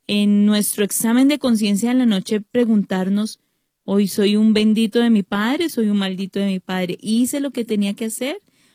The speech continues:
¿Cuántas veces no pude hacer lo que quería hacer?", ¿no? Como decía San Pablo, "Cuando quiero hacer el bien es el mal el que se me presenta". Pero tener este, este versículo, este evangelio, en ser esas ovejas, esos predilectos de Dios que vayan al reino eterno y no a la condena-,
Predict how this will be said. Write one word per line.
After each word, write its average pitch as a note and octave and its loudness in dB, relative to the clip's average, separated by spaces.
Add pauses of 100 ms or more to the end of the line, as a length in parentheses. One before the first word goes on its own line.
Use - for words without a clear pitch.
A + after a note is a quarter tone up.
(120)
¿Cuántas B3 2
veces A#3 0
no A#3 4
pude B3 0
hacer A#3 -2
lo A#3 -2
que A#3 -8
quería G3 -4
hacer?", B3+ -4
¿no? A#3 0
Como A#3 -2
decía G#3 -4
San A3 -4
Pablo, G#3+ -4 (280)
"Cuando G#3+ 0
quiero A3 0
hacer A#3+ 2
el A#3+ 2
bien B3 2
es B3 0
el B3+ 2
mal B3 2
el B3+ -4
que A#3+ -8
se B3 -2
me A3+ -2
presenta". G#3+ -2 (400)
Pero A3 2
tener G#3+ 2
este, A3+ 0
este A#3 -2
versículo, A#3+ 0
este A3+ -2
evangelio, A3+ 0 (380)
en A3+ 4
ser G#3 2
esas B3 -2
ovejas, G#3+ 0
esos G#3+ -4
predilectos G#3 -2
de A3+ 0
Dios F#3+ 0
que G#3+ -4
vayan G#3+ -2
al G#3+ -4
reino F#3 -4
eterno B3 -2 (300)
y G#3 -2
no G#3 4
a G3 0
la G3 -2
condena-, G#3+ 0